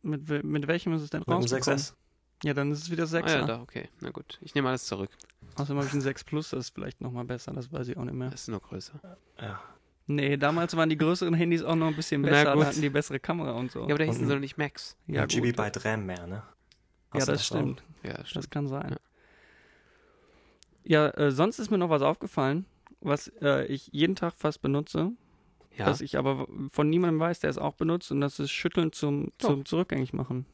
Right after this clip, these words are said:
Speaker 3: Ich ärgere mich immer bei Apps, wo es nicht geht.
Speaker 1: Ja, total.
Speaker 3: Und manchmal ärgere ich mich bei Apps, wo es geht, weil ich es aus Versehen mache.
Speaker 2: Ich ärgere mich nur, wenn dieses Pop-up kommt. Also ich hab das noch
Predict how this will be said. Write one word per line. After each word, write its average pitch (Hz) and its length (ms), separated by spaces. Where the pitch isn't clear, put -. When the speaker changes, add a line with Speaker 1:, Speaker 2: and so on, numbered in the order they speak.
Speaker 3:
Ich - 220
ärgere 175 160
mich 180 120
immer 185 100
bei 151 80
Apps, - 200
wo 165 40
es - 120
nicht 165 240
geht. 147 360
Speaker 1:
Ja, 127 180
total. 135 380
Speaker 3:
Und 147 200
manchmal 160 280
ärgere 165 220
ich - 120
mich 165 100
bei - 80
Apps, - 180
wo 151 40
es - 100
geht, 147 160
weil 156 100
ich 147 60
es - 40
aus 139 100
Versehen 131 240
mache. - 240
Speaker 2:
Ich - 160
ärgere 110 220
mich 104 240
nur, 104 300
wenn 98 120
dieses 95 200
Pop-up - 340
kommt. 92 260
Also 92 100
ich - 120
hab 104 100
das - 160
noch - 160